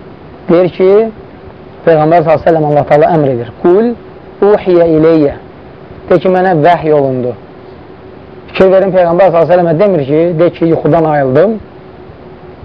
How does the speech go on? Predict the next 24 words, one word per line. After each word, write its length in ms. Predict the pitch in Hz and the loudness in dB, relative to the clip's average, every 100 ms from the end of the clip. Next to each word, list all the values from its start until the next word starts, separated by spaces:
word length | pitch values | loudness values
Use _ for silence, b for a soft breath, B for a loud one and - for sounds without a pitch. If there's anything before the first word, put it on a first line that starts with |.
| - - - - - | -20 -20 -20 -12 -4
mənə 200 | 160 156 | 0 2
vergi 300 | 147 135 170 | 2 2 2
verildi, 440 | 214 226 208 214 220 220 - - - - - - - - - - | 2 2 0 0 0 -4 -12 -20 -20 -20 -20 -20 -20 -20 -20 -4
nə 180 | 165 160 | 0 0
bilim, 240 | 160 143 127 - - - - - - | 0 -4 -8 -18 -20 -20 -20 -20 -6
kimsə 280 | 185 160 | -2 0
ağ 100 | 165 | 0
paltarda 480 | - 170 143 147 147 | 0 -2 0 0 0
gəldi, 300 | 151 151 147 | 0 0 0
mənə 180 | 147 151 | -2 -2
nə 140 | 151 156 | 0 0
isə 160 | 143 | 0
dedi, 360 | 131 135 202 233 - - - | -2 0 0 -2 -8 -18 -12
nə 140 | - 175 | -4 -2
isə 160 | 139 156 | 0 2
elədi. 300 | 143 143 196 220 - - - | 2 2 0 -4 -14 -20 -4
De 140 | 202 | -2
ki, 120 | 190 | 0
mənə 220 | 220 226 202 | 0 0 2
vəhy 260 | 226 208 | 0 2
olundu. 320 | 190 139 127 120 - - - - - - - - - | 0 -2 -6 -14 -20 -20 -20 -20 -20 -20 -20 -20 -4
Kimsə 340 | 226 190 202 165 - - | -2 0 -2 -4 -10 -6
qalxıb 380 | - 175 156 196 | 0 0 2 0
yuxudan 440 | 170 165 156 170 | -2 -2 -2 -2